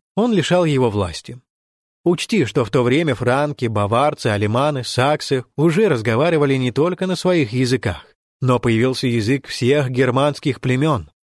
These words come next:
и его назвали Тиудиск, немецким.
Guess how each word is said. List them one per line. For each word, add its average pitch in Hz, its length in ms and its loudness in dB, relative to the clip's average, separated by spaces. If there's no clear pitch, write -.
и 147 60 2
его 131 360 4
назвали 147 500 2
Тиудиск, 113 840 -2
немецким. 117 720 -2